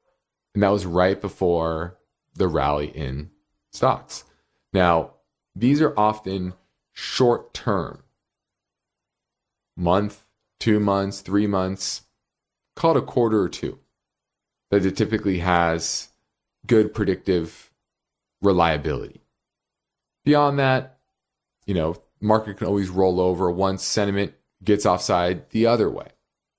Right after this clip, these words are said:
And that's typically that ebb and flow of sentiment that, uh, markets always have. But then there's the broad, longer-term trends.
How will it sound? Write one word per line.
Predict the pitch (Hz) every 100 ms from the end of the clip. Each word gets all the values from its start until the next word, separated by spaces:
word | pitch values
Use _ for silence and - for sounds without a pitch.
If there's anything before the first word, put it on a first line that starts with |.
| _ _ _ _ -
And | 117
that's | 120
typically | 127 117 98 104 101 95 - _ _ _ _ _
that | - 90 -
ebb | 95 90 82
and | 82 80
flow | - 85 85 80 80
of | 80
sentiment | - 85 82 82
that, | 87 78 - _ _ _ -
uh, | 87 -
markets | 110 117 117 -
always | 110 101
have. | 131 90 - _ _ _ _ _ _ _
But | 113
then | 113 107
there's | 104 101
the | 107
broad, | 90 98 98 95 92 92 90 87 -
longer-term | 92 80 78 78 - 80
trends. | - 143 - -